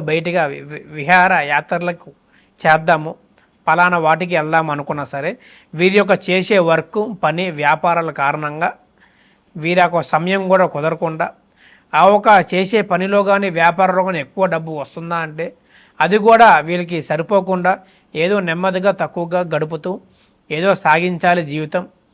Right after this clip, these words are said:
అంటే సాగిస్తూ, కుటుంబంతో ఏదో ఆటపాటలతో నెమ్మదిగా సాగే విధంగా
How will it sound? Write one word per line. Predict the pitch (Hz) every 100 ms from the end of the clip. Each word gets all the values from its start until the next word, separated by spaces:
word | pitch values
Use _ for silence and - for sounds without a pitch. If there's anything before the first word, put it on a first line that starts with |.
| _ - _ 151
అంటే | 170 226 202
సాగిస్తూ, | 175 160 180 180 - 190
కుటుంబంతో | 156 147 170 160 156 170 - _ _ _ -
ఏదో | 151 190 175 - -
ఆటపాటలతో | 135 156 165 156 151 156 156 156 165 _ _ _ _ _ -
నెమ్మదిగా | 143 160 175 160 180
సాగే | - - 151 160
విధంగా | 143 147 147